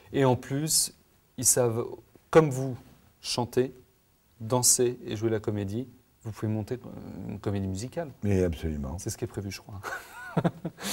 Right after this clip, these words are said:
Speaker 1: Alors, euh, vous êtes en train de, de, de préparer, euh, quelque chose d'assez exceptionnel, euh, un documentaire intitulé, euh, La filière espagnole, en fait, donc, qui raconte l'histoire, euh, des évadés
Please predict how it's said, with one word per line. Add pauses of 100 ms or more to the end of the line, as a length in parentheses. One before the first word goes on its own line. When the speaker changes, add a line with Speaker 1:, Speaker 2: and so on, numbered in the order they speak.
(400)
Speaker 1:
Alors,
euh,
vous
êtes
en
train
de,
de,
de
préparer,
euh,
quelque
chose
d'assez
exceptionnel, (540)
euh,
un
documentaire (1300)
intitulé, (140)
euh, (160)
La
filière
espagnole, (140)
en
fait,
donc,
qui
raconte
l'histoire,
euh,
des
évadés